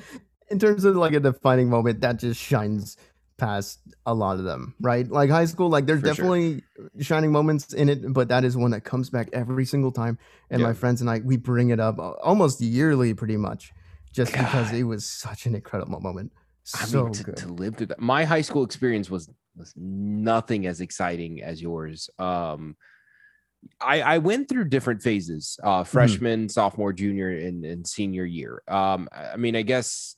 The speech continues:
Speaker 2: like, if you were to really think about it, like, sophomore, junior year, or sophomore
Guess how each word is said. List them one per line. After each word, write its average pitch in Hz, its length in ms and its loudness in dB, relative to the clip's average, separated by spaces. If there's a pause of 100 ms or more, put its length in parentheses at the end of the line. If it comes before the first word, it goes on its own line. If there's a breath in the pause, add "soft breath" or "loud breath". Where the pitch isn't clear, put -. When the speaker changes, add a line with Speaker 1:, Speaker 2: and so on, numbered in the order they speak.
Speaker 2:
like, 104 220 -2
if 98 120 -6
you 104 120 -2
were 98 320 -2
to 104 140 -4
really 117 540 0 (260)
think 104 140 -4
about 98 220 2
it, 92 40 0
like, 87 180 -4
sophomore, 127 600 2
junior 113 320 0
year, 107 440 0
or 101 80 -8
sophomore 143 760 -2